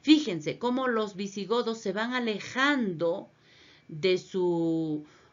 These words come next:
choque de manos, de su,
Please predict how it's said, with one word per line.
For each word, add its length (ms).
choque 380
de 140
manos, 640
de 140
su, 600